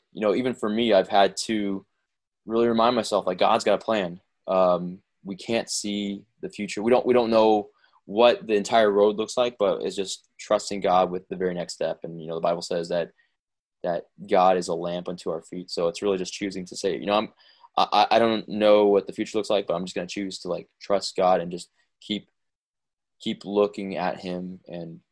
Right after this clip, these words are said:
and reminding myself that I'm his child, that, you know, he, he has, you know, he has plans to, for my life to prosper, you know? Um,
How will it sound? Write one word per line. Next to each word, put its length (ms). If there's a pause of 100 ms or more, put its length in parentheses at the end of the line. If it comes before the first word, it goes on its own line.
(140)
and 260 (120)
reminding 560
myself 680 (580)
that 320 (240)
I'm 200
his 200
child, 440 (540)
that, 300 (320)
you 80
know, 220 (380)
he, 360
he 160
has, 260 (720)
you 60
know, 200
he 100
has 140
plans 600 (180)
to, 140 (300)
for 140
my 120
life 240
to 100
prosper, 640
you 80
know? 200 (380)
Um, 340